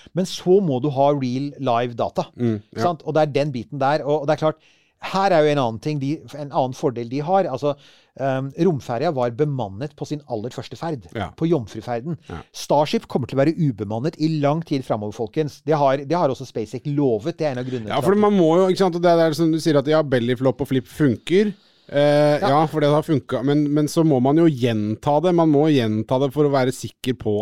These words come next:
Speaker 2: at det funker, at det ikke bare var en fluk når det funka.
Speaker 1: Ja, ikke sant, det er akkurat det. Så, så det, det Musk har sagt er at, ehm, Starship kommer til å gjennomføre hundrevis av vellykkede landinger før man i det hele tatt vurderer å sende opp astronauter med det, og derfor har de beho-, beholder de jo Crew Dragon-kapselen.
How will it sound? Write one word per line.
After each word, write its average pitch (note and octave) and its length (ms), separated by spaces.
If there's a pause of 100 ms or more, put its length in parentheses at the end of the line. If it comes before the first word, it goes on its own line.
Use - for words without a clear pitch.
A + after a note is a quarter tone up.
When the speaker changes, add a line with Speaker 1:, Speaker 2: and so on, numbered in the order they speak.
(100)
Speaker 2:
at A2+ 140
det - 140
funker, B2+ 320
at B2+ 80
det B2+ 100
ikke C3 160
bare A2+ 80
var A2 160
en - 80
fluk C#3 320
når G#3 60
det G3 100
funka. C#3+ 300 (160)
Speaker 1:
Ja, A3+ 180
ikke - 160
sant, C#3 240
det G3 80
er D#3 60
akkurat C#3+ 260
det. A#2+ 100
Så, F#3+ 200 (100)
så F3 180
det, D#3+ 460
det D#3 160 (220)
Musk D#3+ 240
har G#3+ 100
sagt - 320
er B2 240
at, C#3+ 240 (640)
ehm, D3 540 (100)
Starship F#3+ 460
kommer C3+ 240
til D#3 100
å E3 60
gjennomføre C3+ 460 (100)
hundrevis A#2+ 720
av D3 200
vellykkede C3+ 440
landinger C3 480
før B2 240
man C3+ 260
i C#3+ 60
det D3 120
hele B2 120
tatt G#2+ 140
vurderer A2 340
å A#2+ 80
sende G#2 300
opp - 160 (160)
astronauter A#2+ 500
med B2 120
det, G3+ 120
og C#3+ 80
derfor C#3+ 320
har A#2 160
de A#2+ 80
beho-, - 320
beholder B2 460
de E3 80
jo E3 80
Crew C3 220
Dragon-kapselen. A2+ 680